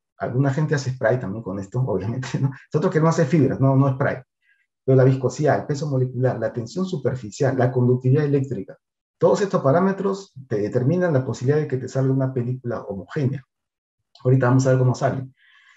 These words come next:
Y parámetros del operador, bueno, el campo eléctrico que ya les dije, la distancia de la punta a la placa, eh, la,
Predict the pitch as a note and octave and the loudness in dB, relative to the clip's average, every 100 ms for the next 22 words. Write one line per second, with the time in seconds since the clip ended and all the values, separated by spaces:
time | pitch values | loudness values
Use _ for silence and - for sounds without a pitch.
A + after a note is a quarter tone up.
0 | _ _ B2+ B2+ B2 F#3 G3+ G3 D3 A#2+ | _ _ -4 0 2 2 2 2 4 2
1 | - A2 A2 E3 F#3+ B2 G2+ F#2+ F#2+ C3 | 2 0 4 2 2 0 0 -6 -10 -16
2 | - - C3 C3 D3+ D#3+ D#3+ C3 B2+ B2+ | -18 -6 0 2 2 0 0 0 2 2
3 | C#3 D#3 D3 B2+ B2+ F#2+ G2+ - C3+ C3+ | 2 0 -4 -2 -2 -2 -4 0 0 2
4 | C3+ A#2+ G#2 - B2+ C3 C3 C#3 C3+ C#3 | 0 0 -2 -4 -4 -2 -2 -2 -4 -6
5 | C#3 D#3 _ _ _ _ _ B2 B2 A#2+ | -8 -14 _ _ _ _ _ -2 0 2
6 | A#2 A2 G#2+ G2+ | 2 2 0 -4